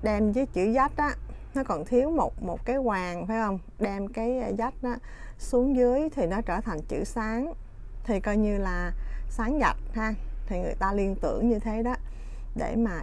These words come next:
giao tiếp. Rồi các bạn nhìn lại ha,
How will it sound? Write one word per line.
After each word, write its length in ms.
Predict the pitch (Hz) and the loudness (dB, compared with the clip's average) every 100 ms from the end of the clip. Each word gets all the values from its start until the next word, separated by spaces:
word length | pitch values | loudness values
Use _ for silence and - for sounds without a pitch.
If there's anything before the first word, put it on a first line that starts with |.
| 131 | -2
giao 140 | 185 | -2
tiếp. 300 | 185 233 302 - - - - - - - - - - - - - - - - - - - - | 2 4 4 0 -8 -10 -10 -8 -8 -8 -8 -10 -10 -10 -10 -10 -10 -10 -10 -10 -12 -12 -6
Rồi 200 | 202 190 | 0 0
các 160 | 190 254 | 0 0
bạn 200 | 180 196 | 0 2
nhìn 200 | 190 170 | 0 0
lại 240 | 170 175 | -2 0
ha, 200 | 220 226 | 0 2